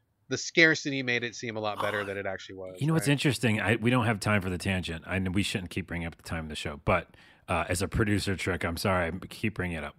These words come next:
Speaker 2: Uh, we're on a schedule. But, uh, well, mini, mini tangent is, we'll save it for another show. But what,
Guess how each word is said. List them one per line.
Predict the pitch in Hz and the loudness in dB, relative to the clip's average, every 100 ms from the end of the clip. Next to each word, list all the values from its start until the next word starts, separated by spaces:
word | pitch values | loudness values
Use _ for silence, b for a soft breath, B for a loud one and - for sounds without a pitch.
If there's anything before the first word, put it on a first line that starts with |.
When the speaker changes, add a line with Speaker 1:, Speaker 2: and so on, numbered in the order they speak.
| - | -6
Speaker 2:
Uh, | 95 85 82 | -2 -2 0
we're | 95 | 0
on | 90 | 0
a | |
schedule. | - - 73 73 | -2 -4 -6 -10
But, | 78 147 156 - - - b b b b | 4 8 8 6 -6 -16 b b b b
uh, | 104 104 | 0 4
well, | 113 110 101 - | 4 4 0 0
mini, | 117 127 165 170 | 4 8 8 8
mini | 147 160 147 | 8 6 6
tangent | 110 95 85 95 | 4 2 0 -2
is, | 92 95 85 - b b b b _ _ - | 0 0 -2 -8 b b b b _ _ -10
we'll | 131 123 | 2 4
save | 113 147 | 8 8
it | 135 | 8
for | 127 107 | 6 6
another | 110 104 | 6 6
show. | 92 - 98 127 160 b b | 4 4 6 6 2 b b
But | - 120 113 | 0 2 6
what, | 135 | 6